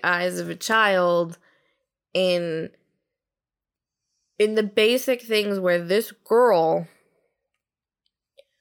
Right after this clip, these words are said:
was afraid to go audition for a dance company, which is her God-given talent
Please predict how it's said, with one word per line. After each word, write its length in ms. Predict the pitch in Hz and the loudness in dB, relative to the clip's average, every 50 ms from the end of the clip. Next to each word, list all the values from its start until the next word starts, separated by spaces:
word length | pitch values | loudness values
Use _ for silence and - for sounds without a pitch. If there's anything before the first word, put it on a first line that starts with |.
| _ _ - | _ _ -2
was 180 | 196 190 185 | -2 0 0
afraid 720 | 196 196 - - - 208 214 214 220 226 233 226 202 196 - _ _ _ | 0 -2 -2 -2 0 0 2 2 2 0 0 -2 -4 -8 -14 _ _ _
to 300 | - - - - 202 196 | -14 -10 -6 -4 -4 -4
go 480 | 180 - 190 185 190 185 190 190 185 - | -2 0 2 2 4 4 4 4 2 2
audition 600 | 170 175 180 175 180 185 185 - 220 214 208 190 | 0 -2 -2 -2 -4 -6 -4 -4 -6 -8 -8 -8
for 200 | 180 196 175 175 | -6 -4 -4 -4
a 60 | 175 | -4
dance 520 | 170 - - 180 190 208 220 240 233 - | -4 -2 -2 0 0 0 0 -2 -6 -10
company, 720 | - - - 170 160 156 - 156 123 87 76 - - 220 _ _ _ _ _ _ _ _ - - - _ _ _ - | -14 -12 -10 -8 -8 -6 -6 -8 -8 -8 -10 -14 -18 -18 _ _ _ _ _ _ _ _ -20 -20 -20 _ _ _ -6
which 220 | - 180 185 175 180 | -4 -2 -2 0 0
is 160 | 180 180 - | -2 -2 -2
her 140 | - 185 180 | -2 -4 -4
God-given 920 | 185 - 190 185 202 226 240 240 214 190 214 226 220 233 220 202 185 180 | -2 0 2 4 4 4 4 2 0 0 0 0 0 0 -2 -4 -4 -6
talent 760 | - 180 - 247 247 233 180 120 82 - 220 262 - - - | -8 -8 -4 -2 -2 0 0 -2 -4 -4 -4 -4 -6 -6 -8